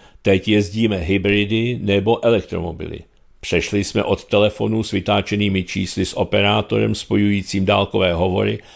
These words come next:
a placených telefonních budek k videohovorům s přáteli kdekoliv po světě.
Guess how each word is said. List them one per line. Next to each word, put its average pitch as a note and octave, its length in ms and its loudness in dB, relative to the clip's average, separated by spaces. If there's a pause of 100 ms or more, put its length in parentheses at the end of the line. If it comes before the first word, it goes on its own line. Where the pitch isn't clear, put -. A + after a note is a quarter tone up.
(140)
a G2 180 2
placených G#2+ 600 -2
telefonních G2+ 640 -2
budek F#2 500 -2
k - 80 -12
videohovorům F#2 920 2
s - 100 -10
přáteli G2 500 0
kdekoliv G#2+ 420 -2
po F#2+ 120 -4
světě. - 460 -10